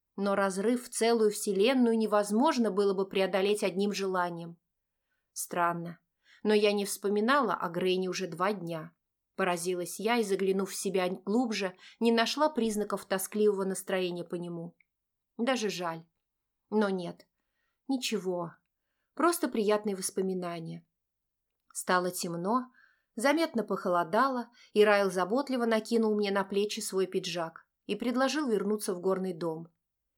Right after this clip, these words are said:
Ощутив запах и тепло, которое сохранила его одежда, захотелось прыгать от счастья и одновременно бежать, сломя голову. Душа разрывалась на части. Это и злило, и мучило одновременно.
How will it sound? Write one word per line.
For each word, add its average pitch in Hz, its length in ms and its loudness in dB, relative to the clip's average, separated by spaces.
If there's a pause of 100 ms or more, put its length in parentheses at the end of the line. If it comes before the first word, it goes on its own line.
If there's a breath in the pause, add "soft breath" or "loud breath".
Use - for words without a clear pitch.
(160)
Ощутив 202 560 -2
запах 220 520 0
и 202 60 0
тепло, 220 460 0
которое 247 460 2
сохранила 233 580 0
его 214 220 2
одежда, 196 580 -2 (460 soft breath)
захотелось 254 600 -2
прыгать 285 440 0
от 254 140 -2
счастья 247 640 -2 (300 soft breath)
и 214 80 -2
одновременно 208 680 2
бежать, 214 460 0
сломя 220 400 2
голову. 180 640 -6 (400)
Душа 208 420 -2
разрывалась 196 680 0
на 185 140 -4
части. 170 600 -6 (440)
Это 202 260 0
и 208 100 4
злило, 226 420 0
и 214 100 4
мучило 233 480 4
одновременно. 185 840 -4